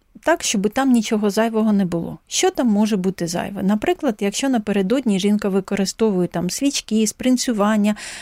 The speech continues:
будь-які мазі, лубриканти, цього не потрібно. Тому це варто виключити за двадцять чотири години. Мінімум за двадцять чотири. Буде сорок вісім, буде краще. Бо іноді бувають такі дуже міцні жирові основи,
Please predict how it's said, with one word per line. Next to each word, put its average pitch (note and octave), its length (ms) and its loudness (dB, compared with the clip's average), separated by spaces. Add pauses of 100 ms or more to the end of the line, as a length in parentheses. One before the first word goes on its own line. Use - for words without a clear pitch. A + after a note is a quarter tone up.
(140)
будь-які B3 460 0
мазі, A3 560 4
лубриканти, A3 800 0 (140)
цього A3 280 2
не G#3+ 120 4
потрібно. F#3 580 -4
Тому F#3+ 220 2
це F#3 180 -4
варто A3 380 0
виключити C#4+ 760 -4
за F#3 200 0
двадцять F3+ 460 -4
чотири E3+ 440 -6
години. E3+ 380 -4 (280)
Мінімум G3+ 480 4
за F3 120 -4
двадцять F3 340 -6
чотири. - 380 -6
Буде D4+ 200 0
сорок D#4 360 -4
вісім, B3 280 0
буде A3+ 200 0
краще. F3 500 -4 (340)
Бо A#3+ 100 2
іноді C4+ 340 0
бувають A#3 380 0
такі A3+ 220 -2
дуже G#3+ 380 0 (440)
міцні A#3 640 2
жирові A#3 480 2
основи, C#4+ 580 2